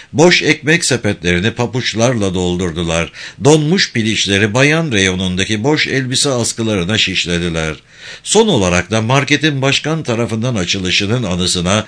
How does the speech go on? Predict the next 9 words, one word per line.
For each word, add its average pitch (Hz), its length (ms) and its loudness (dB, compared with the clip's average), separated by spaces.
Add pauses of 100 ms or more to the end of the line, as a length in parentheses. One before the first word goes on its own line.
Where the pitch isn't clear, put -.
ana 156 220 4
girişe 151 400 2
yerleştirilmiş 104 960 0
pirinç 143 400 0
levhayı 90 760 0
vidalarını 147 580 2
sökerek 143 480 0
yerinden 117 460 2
çıkardılar. 87 840 -2